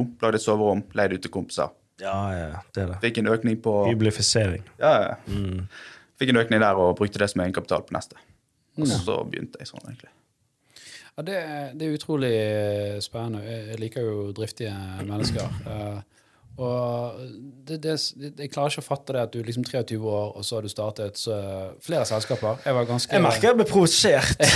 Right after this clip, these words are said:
Speaker 3: <laughs>
Speaker 2: Eh, voldelig provosert, faktisk. Eh, dette er, det er jo helt sinnssykt, altså. Eh, treogtyve år, og så, så flinkis. Og det er jo, eh, det er jo veldig imponerende.
Speaker 3: Ja.
Speaker 2: Jeg kjøpte jo min første leilighet for, hva var det, to år siden.
Speaker 3: Ja.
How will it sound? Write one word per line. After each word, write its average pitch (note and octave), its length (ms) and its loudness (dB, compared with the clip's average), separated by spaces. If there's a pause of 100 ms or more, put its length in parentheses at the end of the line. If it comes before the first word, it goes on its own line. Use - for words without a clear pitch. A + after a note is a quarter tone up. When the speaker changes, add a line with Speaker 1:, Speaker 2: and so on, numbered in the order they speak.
Speaker 3:
<laughs> - 200 8
Speaker 2:
Eh, C#3+ 500 12
voldelig E3 480 10
provosert, B2+ 480 4
faktisk. C3+ 800 6
Eh, B2+ 400 6
dette A#2+ 320 2
er, G#2+ 640 0
det G#2+ 100 2
er A2+ 220 0
jo G#2 80 2
helt B2+ 180 2
sinnssykt, - 480 0
altså. B2+ 220 -4 (260)
Eh, A2+ 480 0
treogtyve G2+ 480 -2
år, F#2 160 -2
og F2+ 80 -6
så, F#2+ 140 -4 (420)
så - 160 0
flinkis. D#3 800 2 (180)
Og B2 120 0
det D3+ 120 4
er C3 300 0
jo, - 180 -6
eh, B2+ 320 -8
det A#2+ 220 -4
er - 20 -4
jo A2+ 80 -4
veldig A2+ 240 -4
imponerende. G2+ 360 -4 (160)
Speaker 3:
Ja. B2 120 -4
Speaker 2:
Jeg C3 240 4
kjøpte A#2+ 240 2
jo C3 80 4
min A2+ 180 4 (120)
første G#2 320 0
leilighet F#2+ 340 -4
for, F2+ 300 -4 (400)
hva G#2 160 -4
var G2 100 -2
det, F2+ 40 -4 (120)
to G#2+ 160 0
år G#2 80 0
siden. G2+ 280 -4 (520)
Speaker 3:
Ja. G#2+ 220 -6